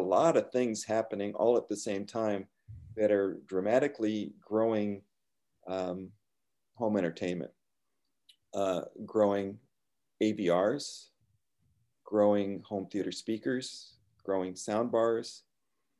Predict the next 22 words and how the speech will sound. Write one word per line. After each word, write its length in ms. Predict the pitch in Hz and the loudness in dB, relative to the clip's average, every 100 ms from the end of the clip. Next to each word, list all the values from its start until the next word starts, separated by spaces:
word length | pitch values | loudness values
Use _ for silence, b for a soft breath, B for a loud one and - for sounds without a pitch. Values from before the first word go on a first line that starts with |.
| _ _ _ | _ _ _
uh, 180 | 90 76 - _ - | -8 -8 -10 _ -14
growing 340 | 107 101 92 87 | 0 0 0 -2
headphones, 800 | 127 120 131 117 117 117 - - | -4 0 0 2 0 -4 -12 -10
growing 280 | 101 92 92 - | -2 -2 -2 -4
outdoor 400 | 98 - 117 123 | -4 0 0 2
sound, 540 | - 123 123 127 135 - _ _ _ _ _ _ _ - | 0 0 0 0 -6 -18 _ _ _ _ _ _ _ -8
uh, 180 | 104 107 | -6 -6
all 220 | - 120 139 | 4 8 8
of 60 | |
these 220 | 113 104 - | 6 2 0
things. 400 | 110 104 104 - _ _ - | -2 0 -4 -10 _ _ -6
And 120 | 113 | -2
we 140 | 135 170 | 0 2
believe 400 | 156 117 117 113 | 4 4 2 -2
these 380 | 113 104 - | -6 -6 -8
trends 560 | - 123 117 113 110 - _ _ _ _ _ | -6 0 0 0 -6 -10 _ _ _ _ _
mostly 720 | 98 117 131 139 - 85 90 - _ _ _ - | -2 4 4 2 -2 -4 -4 -12 _ _ _ -4
are 120 | 104 | 0
here 180 | 117 101 | 2 2
to 60 | |
stay. 460 | - - 113 85 85 - - | 0 4 4 4 -2 -12 -8
Um, 380 | 95 92 90 90 | -4 -4 -4 -8